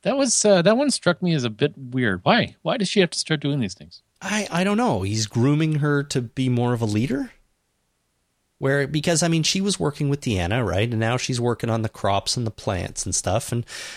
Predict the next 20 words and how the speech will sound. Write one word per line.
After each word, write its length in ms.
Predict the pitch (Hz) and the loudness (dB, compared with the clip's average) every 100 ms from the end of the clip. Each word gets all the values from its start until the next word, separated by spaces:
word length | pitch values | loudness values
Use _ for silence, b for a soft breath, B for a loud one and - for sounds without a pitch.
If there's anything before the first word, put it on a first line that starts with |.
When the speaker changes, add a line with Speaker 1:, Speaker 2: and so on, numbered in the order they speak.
| B | B
Speaker 2:
those 180 | 269 349 | 0 2
are 60 | |
important 480 | 302 - 113 95 92 | 2 2 0 0 -2
jobs. 600 | - 82 87 165 214 - - _ - | -4 -2 -2 -2 -4 -8 -12 _ -6
But 160 | 123 | -2
Rick 260 | 120 160 - | 0 -2 0
seems 580 | - - 160 147 143 - | 0 0 0 0 -2 -4
to 140 | 147 | -4
want 340 | 120 123 127 - | -2 -2 -2 -4
her 300 | - 127 127 | -4 -2 -2
to 560 | - - 120 113 113 110 B B B B B _ _ _ | -4 -2 2 2 2 -2 B B B B B _ _ _
step 360 | - - 120 - | -2 0 0 -2
into 200 | 120 123 | -2 0
more 280 | 117 117 117 | 0 2 2
of 100 | 113 | 2
a, 340 | 117 110 107 - _ _ - | 2 2 0 -4 _ _ -4
a 60 | |
leadership 680 | 113 110 135 156 151 - - 120 | 0 2 2 2 0 -2 -2 -2
or 80 | |
maybe 540 | 117 120 120 117 110 | 0 2 2 2 0